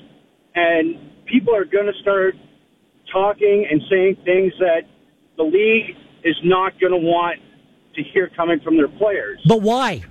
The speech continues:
Speaker 2: Why, why is that, J R? If, if sports is all about hype, all about marketing, all about pushing a game or an event, if you were a league, why don't you wanna hear your athletes do this?
Speaker 1: Because this is, these are not,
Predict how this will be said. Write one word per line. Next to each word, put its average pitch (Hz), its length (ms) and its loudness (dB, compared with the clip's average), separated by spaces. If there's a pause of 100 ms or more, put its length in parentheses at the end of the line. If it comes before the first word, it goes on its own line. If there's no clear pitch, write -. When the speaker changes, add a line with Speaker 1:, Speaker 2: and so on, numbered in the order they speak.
(120)
Speaker 2:
Why, 214 240 2
why 233 240 0
is 254 200 -2
that, 220 240 0
J 208 240 2
R? 214 180 0
If, 190 200 0
if 254 120 2
sports - 540 -2
is 190 240 2
all 254 320 2
about 220 560 -2 (260)
hype, 214 520 0 (180)
all 214 220 2
about 226 320 0
marketing, 185 800 0
all 202 200 2
about 226 300 -2
pushing 220 480 0
a 175 40 2
game 196 540 0
or 190 140 2
an 180 80 0
event, 156 480 0 (320)
if 170 120 2
you 247 120 4
were 302 120 0
a 240 60 2
league, 208 480 0
why 180 320 2
don't 196 500 0
you 190 120 4
wanna 180 220 0
hear 170 160 0
your 170 140 0
athletes 165 440 0
do 175 160 2
this? 123 340 -6 (540)
Speaker 1:
Because 214 340 -4
this 226 240 0
is, 214 420 -4
these 240 220 2
are 226 80 0
not, 214 260 0